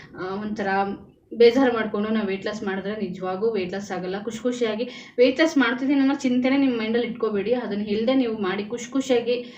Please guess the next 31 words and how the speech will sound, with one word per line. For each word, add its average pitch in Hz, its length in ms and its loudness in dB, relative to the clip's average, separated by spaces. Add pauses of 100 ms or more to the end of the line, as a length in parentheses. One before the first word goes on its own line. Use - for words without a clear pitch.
(160)
ಆ, 202 120 -2
ವೇಟ್ 214 240 0
ಲಾಸ್ನ 226 220 -2
ಮಾಡಿ, 208 420 -2
ಖಂಡಿತವಾಗೂ 220 920 0
ರಿಸಲ್ಟ್ 208 260 -4
ಸಿಗುತ್ತೆ. 196 360 -6 (460)
ಆ, 202 280 0
so 254 220 0
ನಾನು 254 300 4
ಮೊದಲು 233 320 0
ಮಾಡ್ದಂಥ 214 380 -4 (100)
ಮಿಸ್ಟೇಕ್‌ಗಳನ್ನ, 208 460 -2 (240)
ಆ, 196 160 -2
ಮತ್ತೆ 190 300 -4
ಮಾಡಬಾರ್ದು 202 520 -2
ಅಂತ 202 140 -4
ಡಿಸೈಡ್ 185 360 -6
ಆಗಿದ್ದೀನಿ. 185 400 -8
ಹಾಗೆ 202 280 -6
ನೀವು 196 200 -6
ಕೂಡ 196 240 -6
ಮಾಡಬೇಡಿ. 190 400 -6
ಮುಂಚೆ, 226 380 0
ಇದ್ರ 220 200 -2
ಮುಂಚೆ 240 280 -4
ನೀವು 226 180 -6
ಮಾಡಿದ್ರೆ 202 720 -6
ಅದನ್ನ 214 200 -4
ಇಲ್ಲಿಗೆ 226 280 2
ಬಿಟ್ಬಿಡಿ. 208 520 -2